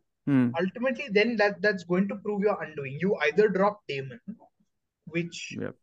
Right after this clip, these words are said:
Speaker 2: to my mind would be a problem in the film simply because he gives you an added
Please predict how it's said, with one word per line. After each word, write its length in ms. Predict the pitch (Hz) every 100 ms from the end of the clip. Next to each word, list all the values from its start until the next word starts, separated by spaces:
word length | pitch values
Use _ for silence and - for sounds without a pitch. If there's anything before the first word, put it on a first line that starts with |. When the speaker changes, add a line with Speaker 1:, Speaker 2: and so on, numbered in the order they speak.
| -
Speaker 2:
to 60 | 214
my 200 | 185 202
mind 280 | 208 208 214
would 160 | 196
be 80 | 175
a 60 | 226
problem 420 | 196 151 156 202
in 100 | 208
the 100 | 202
film 200 | 208 233
simply 300 | 208 190 220
because 280 | 196 233 214
he 260 | 214 240 247 _ _ _ _ 139
gives 300 | 180 175 180
you 220 | 240 254
an 200 | 190 196 190 151
added 320 | 156 175 180